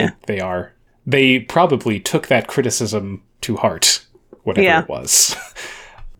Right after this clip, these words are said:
Speaker 1: Anyway, nice job.
Speaker 2: Yeah.
Speaker 1: You are thirty for thirty right now.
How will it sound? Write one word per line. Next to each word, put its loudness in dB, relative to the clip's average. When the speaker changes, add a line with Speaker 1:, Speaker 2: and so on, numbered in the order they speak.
Speaker 1:
Anyway, 6
nice 4
job. 6
Speaker 2:
Yeah. -6
Speaker 1:
You 6
are 8
thirty 6
for 4
thirty 2
right -2
now. -8